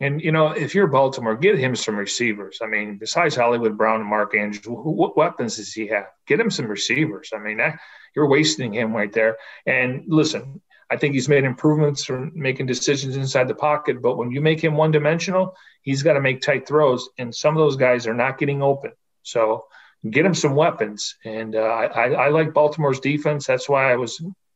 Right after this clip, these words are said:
I thought they would be able to shut down Buffalo's run game, but clearly, um, Buffalo doesn't make mistakes. They don't beat themselves, and they play complementary football, and that's, I think, everyone's aiming for.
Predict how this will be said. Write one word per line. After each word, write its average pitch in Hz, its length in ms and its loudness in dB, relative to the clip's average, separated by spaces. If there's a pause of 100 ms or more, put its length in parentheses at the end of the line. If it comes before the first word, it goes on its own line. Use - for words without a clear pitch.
(100)
I 131 100 -6
thought 127 260 2
they 139 100 2
would 131 140 -2
be 131 100 2
able 131 140 4
to 120 60 0
shut 131 220 -2
down 131 220 -2
Buffalo's 123 460 0
run 123 240 0
game, 135 280 -2
but 110 200 0 (560)
clearly, 131 540 4 (420)
um, 113 260 -2
Buffalo 127 320 4
doesn't 123 260 2
make 127 220 0
mistakes. 123 400 -2
They 123 60 -2
don't 113 180 -2
beat 123 180 -2
themselves, 123 460 0
and 127 80 -4
they 120 80 0
play 156 180 2
complementary 143 640 0
football, 135 380 0
and 110 80 -6
that's, 113 180 -2
I 131 60 -2
think, 131 220 -4
everyone's 127 400 -2
aiming 127 400 -4
for. - 140 -12